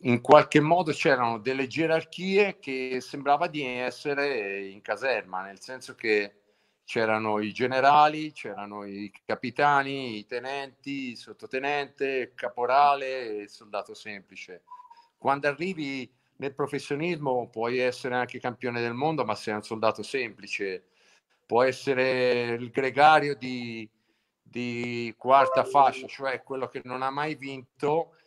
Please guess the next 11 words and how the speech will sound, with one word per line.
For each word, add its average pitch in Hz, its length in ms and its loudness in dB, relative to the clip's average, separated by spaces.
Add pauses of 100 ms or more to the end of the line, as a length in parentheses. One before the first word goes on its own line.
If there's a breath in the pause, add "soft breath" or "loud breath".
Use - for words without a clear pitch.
(160)
che - 180 -4
però 139 340 2
all'interno 131 560 -4
del 139 180 -6
gruppo 131 540 2
è 117 80 4
un 113 200 -2
generale, 107 680 4
perché 110 640 -8
è 104 400 -6
il, 101 720 -4